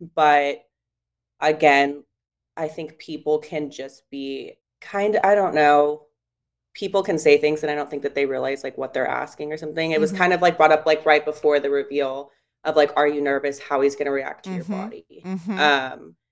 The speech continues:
Speaker 1: and I was like, "No, like, I feel like I'm about
Speaker 2: Yeah.
Speaker 1: to shit myself for
Speaker 2: Yeah.
Speaker 1: sure," but, like,
Speaker 2: <laughs>
Speaker 1: that wasn't a concern.
Speaker 2: Yeah.
Speaker 1: It is now.
Speaker 2: It is
Speaker 1: Like,
Speaker 2: now.
Speaker 1: I didn't even, like,
Speaker 2: Right.
Speaker 1: really,
Speaker 2: Right.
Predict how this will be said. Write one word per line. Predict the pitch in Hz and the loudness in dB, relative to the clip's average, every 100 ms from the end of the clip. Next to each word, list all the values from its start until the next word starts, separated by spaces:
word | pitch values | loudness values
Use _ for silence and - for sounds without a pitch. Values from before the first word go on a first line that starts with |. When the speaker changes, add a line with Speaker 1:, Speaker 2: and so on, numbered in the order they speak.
| _ _ _ _ - | _ _ _ _ -4
Speaker 1:
and | 156 | 2
I | 151 | 4
was | 151 147 | 4 4
like, | 147 139 139 _ _ _ _ _ | 0 0 -2 _ _ _ _ _
"No, | 147 147 135 135 135 170 | -12 -6 -6 -4 -4 -4
like, | 170 156 | -2 -2
I | 156 | -2
feel | 160 | -4
like | 156 | -4
I'm | |
about | 147 151 | -6 -6
Speaker 2:
Yeah. | |
Speaker 1:
to | 139 | -8
shit | - - 170 | -8 -8 -6
myself | 220 190 - 135 139 - | -6 -8 -2 0 -2 -4
for | 135 | -4
Speaker 2:
Yeah. | 180 139 | -2 0
Speaker 1:
sure," | 151 175 170 147 330 | 4 6 6 6 4
but, | 240 131 | 4 2
like, | 139 143 | 2 2
Speaker 2:
<laughs> | |
Speaker 1:
that | 143 143 180 | 4 4 6
wasn't | 208 202 | 4 4
a | 170 | 2
concern. | 214 151 - 180 196 | 0 -2 2 4 4
Speaker 2:
Yeah. | 208 190 | 4 4
Speaker 1:
It | 170 | 6
is | 180 180 | 4 4
now. | 170 175 233 180 165 | 2 4 6 6 6
Speaker 2:
It | |
is | 196 | 4
Speaker 1:
Like, | 196 | 6
Speaker 2:
now. | 160 | 4
Speaker 1:
I | 175 | 4
didn't | 202 | 0
even, | 185 160 143 | 0 0 2
like, | 156 | 4
Speaker 2:
Right. | 196 | 6
Speaker 1:
really, | 165 160 165 170 170 | 6 6 4 2 -4
Speaker 2:
Right. | 156 131 | -6 -8